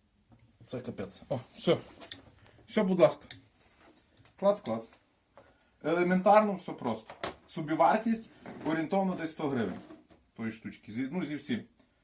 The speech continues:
Шприц щось там сімнадцять гривень. Батарейки там різні, двадцять-тридцять, як штучка яка, ну, є дешевші,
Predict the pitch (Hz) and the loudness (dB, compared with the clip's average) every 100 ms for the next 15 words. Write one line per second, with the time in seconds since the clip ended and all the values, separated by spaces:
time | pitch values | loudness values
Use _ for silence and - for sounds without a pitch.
0 | _ - 180 185 175 - - 123 135 123 | _ -8 0 0 0 -8 -12 -4 -2 -2
1 | 131 160 214 220 190 202 208 202 190 _ | -2 4 4 4 0 2 2 0 -4 _
2 | _ - 135 170 175 160 139 147 139 160 | _ -8 -4 0 0 -2 0 0 0 -4
3 | 143 117 95 - 123 139 135 117 - 196 | -2 -2 -2 -10 0 0 0 -4 0 2
4 | 202 196 185 175 170 - 196 185 - 165 | 2 -2 -2 -2 -2 -6 -8 -8 -8 -8
5 | 160 170 160 139 131 143 131 123 127 190 | 0 2 2 2 -4 -2 -2 -2 0 2
6 | 190 - 185 | 2 -2 -8